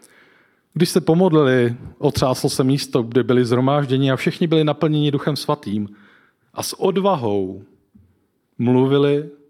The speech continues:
slovo Boží." Bratři a sestry, jestli chcete nějakou odvahu, jestli chcete nějakou sílu a moc, tak ji hledejte v Duchu Svatém. Tak ji hledejte v tom, že Pán Ježíš nám ji dá skrze svého Ducha.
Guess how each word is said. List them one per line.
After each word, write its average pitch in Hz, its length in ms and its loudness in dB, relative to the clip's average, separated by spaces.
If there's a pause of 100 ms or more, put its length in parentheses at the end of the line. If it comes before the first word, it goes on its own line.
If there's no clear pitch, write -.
(380)
slovo 117 680 -2 (300)
Boží." 92 320 -8 (1800)
Bratři 131 360 -2
a 147 80 2
sestry, 151 360 -4
jestli 123 240 -2
chcete 147 400 -4
nějakou 139 420 -2
odvahu, 123 440 -2
jestli 113 220 -6
chcete 135 340 -2
nějakou 120 540 0
sílu 120 500 -4
a 120 60 -2
moc, 110 500 -6 (1000)
tak 107 160 -6
ji 113 80 0
hledejte 113 380 0
v 104 80 -10
Duchu 104 200 -8
Svatém. - 640 -12
Tak 104 140 -6
ji 110 80 2
hledejte 117 340 2
v - 80 -10
tom, 131 420 0
že 123 140 0
Pán 127 280 -2
Ježíš 120 300 -2
nám 117 220 0
ji 117 80 0
dá 117 200 0
skrze 110 320 -8
svého 110 300 -4
Ducha. 104 320 -10